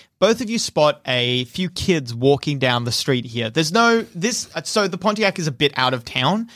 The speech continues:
and even in, in rural towns like this, sidewalks are not a very common thing. So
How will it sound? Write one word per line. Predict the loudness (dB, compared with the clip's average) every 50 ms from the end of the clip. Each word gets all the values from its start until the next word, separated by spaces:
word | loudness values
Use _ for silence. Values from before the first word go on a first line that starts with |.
| -20 -20 -20 _
and | _ -2 0 0 -2 -2
even | 0 0 2 2 4
in, | 2 2 2 -2 -6 -12 -20 -20 -18
in | -10 -6 -4 -2 0
rural | 0 0 0 0 0
towns | -2 -2 -2 -2 -2 0
like | -2 -4 -2
this, | 0 0 2 2 0 -2 -6 _
sidewalks | -2 2 2 2 2 2 -2 -4 -4 -2
are | -2
not | -2 -2 -2 -4
a | -6
very | -6 -6 -8 -8 -8
common | -4 -4 -4 -4 -4 -6 -6
thing. | -6 -6 -6 -6 -10 -16 _ -20 -20 -20 _
So | -2 2 4 4 4